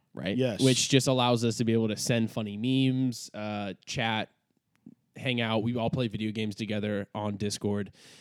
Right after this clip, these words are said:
Speaker 1: And so, like, last night when the stream or when the, uh, podcast went live, I, like, sent the link through Discord, and I had, like, I had, I specifically one of the kids text me and goes,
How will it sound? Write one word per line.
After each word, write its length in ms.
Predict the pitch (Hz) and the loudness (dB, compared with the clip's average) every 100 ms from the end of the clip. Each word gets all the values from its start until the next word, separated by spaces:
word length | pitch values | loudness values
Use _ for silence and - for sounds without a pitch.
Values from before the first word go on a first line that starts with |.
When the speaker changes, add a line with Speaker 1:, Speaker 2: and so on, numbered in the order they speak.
| - | -6
Speaker 1:
And 100 | 123 | 2
so, 120 | 135 | 2
like, 140 | 120 | 2
last 280 | 113 123 - | 2 0 2
night 360 | 131 135 120 - - - | 2 4 2 -2 -18 -10
when 260 | - 120 113 | -2 2 2
the 260 | 110 107 | 2 0
stream 360 | 101 - 113 113 | -2 0 0 2
or 180 | 120 117 | 2 4
when 220 | 113 113 | 4 2
the, 380 | 107 101 92 - - | 2 -2 -4 -8 -10
uh, 120 | 101 92 | -8 -6
podcast 500 | 110 104 110 101 - | -4 -4 -4 -4 -4
went 180 | 110 | -6
live, 540 | 104 101 101 127 147 104 - - | -6 -4 -2 0 -2 -4 -14 -6
I, 100 | 127 | -2
like, 200 | 123 113 | -2 -4
sent 360 | - - 135 120 | -6 -2 0 0
the 80 | 113 | -4
link 400 | 110 110 107 - | -4 -6 -6 -4
through 200 | 117 110 | 0 0
Discord, 540 | 104 104 - 101 98 - | 0 -4 -2 -2 -2 -4
and 80 | 107 | -4
I 60 | 107 | -2
had, 180 | 117 123 | -2 -2
like, 160 | 113 - _ _ - - - | -4 -6 _ _ -20 -16 -4
I 60 | |
had, 140 | 127 127 | -2 -2
I 100 | 127 | -4
specifically 500 | 127 147 131 127 117 | -2 0 2 2 4
one 180 | 117 120 | 4 4
of 60 | 113 | 2
the 80 | |
kids 280 | 107 117 101 | 0 -2 -2
text 240 | - 113 117 | 0 -2 0
me 80 | 104 | -2
and 60 | |
goes, 240 | 101 98 | -2 -2